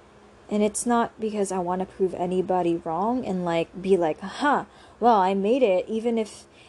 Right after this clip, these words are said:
even if I went through this and that, I made it. It's not that. I mean, I, I s-, sincerely wanna fight for myself. It's kind of like a declaration of love for myself,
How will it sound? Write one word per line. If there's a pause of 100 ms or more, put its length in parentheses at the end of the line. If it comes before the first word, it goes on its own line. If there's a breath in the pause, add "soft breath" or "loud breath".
(200 loud breath)
even
if
I
went
through
this
and
that,
I
made
it. (540)
It's
not
that.
I
mean, (1040)
I,
I
s-, (680)
sincerely (380)
wanna
fight (120)
for
myself. (600 loud breath)
It's
kind
of
like
a
declaration
of
love
for
myself,